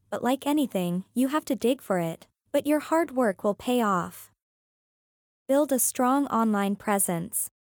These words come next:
Creating a website and social media profiles to showcase your work can be a great way to build your personal brand and attract potential clients or collaborators. Volunteer or collaborate.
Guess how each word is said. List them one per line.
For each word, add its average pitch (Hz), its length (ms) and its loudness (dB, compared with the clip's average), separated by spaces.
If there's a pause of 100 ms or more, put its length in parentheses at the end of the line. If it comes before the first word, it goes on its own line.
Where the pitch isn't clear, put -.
Creating 320 400 2
a 247 100 2
website 269 640 0
and 240 140 2
social 262 340 0
media 233 400 2
profiles 233 640 -2
to 233 100 -6
showcase 269 540 0
your 226 100 0
work 190 300 -2
can 254 140 0
be 233 140 2
a 208 60 0
great 247 320 -2
way 196 400 -2
to - 100 -8
build 233 280 -2
your 220 80 0
personal 247 460 -2
brand 208 420 -2
and 208 120 0
attract 196 680 -6 (220)
potential 320 480 -2
clients 240 580 -2
or 247 100 0
collaborators. 180 1080 0 (1200)
Volunteer 294 800 2
or 240 100 0
collaborate. 220 880 -2